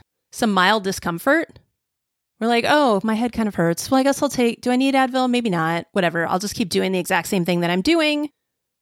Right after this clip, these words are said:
Fast forward a couple hours or a day later, a couple days later, since you didn't respond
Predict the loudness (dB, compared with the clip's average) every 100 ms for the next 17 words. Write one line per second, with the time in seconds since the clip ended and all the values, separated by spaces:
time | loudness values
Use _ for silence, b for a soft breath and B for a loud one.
0 | _ 0 2 2 0 0 -2 0 2 2
1 | 2 2 2 0 -6 -12 _ _ _ -2
2 | 0 2 2 2 2 0 -4 -8 _ _
3 | -10 -6 -2 -2 0 0 0 -2 _ _
4 | _ _ _ -6 -2 0 0 -2 0 0
5 | -2 -2 2 2 2 0 -4